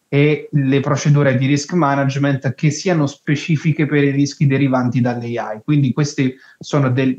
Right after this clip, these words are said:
una tipologia di oneri che in parte sono presenti anche nell'executive order,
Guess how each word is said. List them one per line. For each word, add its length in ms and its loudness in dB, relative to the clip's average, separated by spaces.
una 160 -4
tipologia 640 0
di 120 2
oneri 380 0
che 140 -4
in 180 0
parte 320 -2
sono 220 0
presenti 480 -2
anche 200 -4
nell'executive 720 -4
order, 460 0